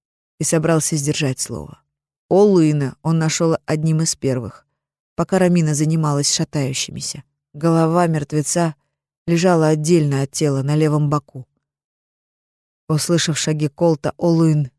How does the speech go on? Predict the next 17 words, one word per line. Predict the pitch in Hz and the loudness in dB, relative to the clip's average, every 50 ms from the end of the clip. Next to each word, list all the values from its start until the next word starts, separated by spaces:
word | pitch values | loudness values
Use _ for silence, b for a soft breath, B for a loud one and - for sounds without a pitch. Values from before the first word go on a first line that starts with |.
| _ _ _ | _ _ _
открыл | - - - - - 180 175 160 | -8 -8 -6 -2 0 2 2 2
глаза | 147 156 156 156 156 170 185 170 | 2 2 0 0 2 2 2 2
и | 151 | 0
попытался | - 151 - 170 156 - 165 160 156 - 156 | -2 -4 -4 -4 -2 0 0 0 0 -2 -4
посмотреть | - 165 160 - 185 185 185 208 220 180 160 - | -6 -6 -4 -2 -2 -2 0 0 0 -2 -2 -4
на | 151 | -6
него. | 147 147 147 135 143 139 131 131 _ _ _ _ _ _ _ _ _ _ _ _ _ _ _ - | -6 -4 -4 -2 -2 -4 -4 -6 _ _ _ _ _ _ _ _ _ _ _ _ _ _ _ -2
По | - 165 | -2 -2
тонким | - - 190 190 180 165 190 180 170 | 2 2 2 2 2 2 0 0 2
губам | 170 170 160 180 175 170 | 2 2 2 2 2 2
скользнула | 165 - 175 165 156 165 175 170 165 170 170 | 0 0 0 0 0 2 2 2 2 4 4
улыбка. | 170 175 185 208 208 - - - 147 139 - _ _ _ _ _ _ _ _ _ _ _ | 4 4 2 2 0 -2 -4 -4 -4 -6 -6 _ _ _ _ _ _ _ _ _ _ _
«Славная | - - - - 92 143 143 143 139 135 127 131 135 131 131 123 98 87 64 58 55 - - - _ _ _ _ _ _ _ _ _ _ _ _ | -18 -14 -10 -6 -4 -2 0 0 0 -2 -2 -4 -6 -8 -6 -6 -6 -6 -6 -8 -10 -10 -12 -18 _ _ _ _ _ _ _ _ _ _ _ _
получилась | - 139 139 135 143 139 - - - - - 80 - 87 82 - - - - _ _ _ _ _ _ | -2 -2 0 0 0 -2 -4 -6 -10 -8 -10 -10 -10 -10 -10 -12 -12 -12 -14 _ _ _ _ _ _
битва». | _ - - - - - - _ _ - - - - - - _ _ _ _ _ _ _ _ _ _ _ _ _ _ _ _ _ _ _ _ _ | _ -20 -16 -14 -14 -14 -14 _ _ -20 -20 -20 -20 -20 -20 _ _ _ _ _ _ _ _ _ _ _ _ _ _ _ _ _ _ _ _ _
«Как | - 170 151 143 | -4 -4 -4 -2
говорится, | 143 156 143 151 156 147 151 143 - - - 151 139 139 131 | -2 -2 0 0 0 0 -2 -4 -4 -4 -2 -2 -2 -2 -6